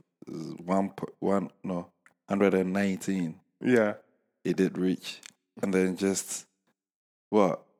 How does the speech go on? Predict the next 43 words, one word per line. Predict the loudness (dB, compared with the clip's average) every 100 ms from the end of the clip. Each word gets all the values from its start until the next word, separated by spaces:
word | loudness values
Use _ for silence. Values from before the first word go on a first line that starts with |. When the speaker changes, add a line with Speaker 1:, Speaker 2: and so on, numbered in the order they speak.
| _
Speaker 1:
less | 6 6 6
than | 4 4
a |
month, | 4 4 4 0
you're | 2
telling | 8 10 10
Speaker 2:
Yeah, | 8
Speaker 1:
me | 6
Speaker 2:
right | 8
now, | 6
wh-, | 6 4 4
what's | 4 2 0
even | -2
the | -4
price | -4 -6 -4
of | -6
Luna? | -4 -2
Let | 0
me | 0
just | -2 -6
check. | -8 -10 _ _ _ _ _ 4
Speaker 1:
Less | 4 4
than, | 2
it, | 4 4 6
it | 8
went | 10 8 8 8
all | 8 10
the | 8
way | 8
even | 8 6
up | 4
to, | 6
like, | 4 4
fourteen | 4 2 4 2 6
cents. | 6 6 2 -10 -6
Like, | 4 6 6 0 -16 _ -20 _ _ _ _ _ _ -2
so | 2
I'm | 4
thinking, | 4 2 2 2 2 0 -6 _ _ _ _ _ -8
how | 0 2
is | 2 4
that | 4 4
possible? | 4 4 2 -2 -2 -4